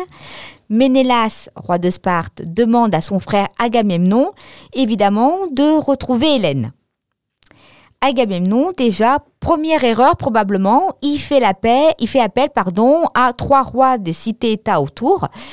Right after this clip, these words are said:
Et Achille, apparemment, ça le vexe un petit peu, euh, puisque c'était le grand combattant Achille, donc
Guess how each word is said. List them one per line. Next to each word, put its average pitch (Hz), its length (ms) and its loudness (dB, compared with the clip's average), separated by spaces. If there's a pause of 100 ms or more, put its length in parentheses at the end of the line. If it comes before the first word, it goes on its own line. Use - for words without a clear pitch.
(320)
Et 262 200 2 (100)
Achille, 196 360 -2
apparemment, 240 680 0
ça 277 180 0
le 240 80 -2
vexe 349 240 0
un 285 80 2
petit 269 160 -2
peu, - 160 -2
euh, 233 640 2
puisque 214 400 -4
c'était 220 280 -2
le 254 380 2
grand 233 440 2
combattant 202 560 0
Achille, 214 440 -2
donc 190 220 -2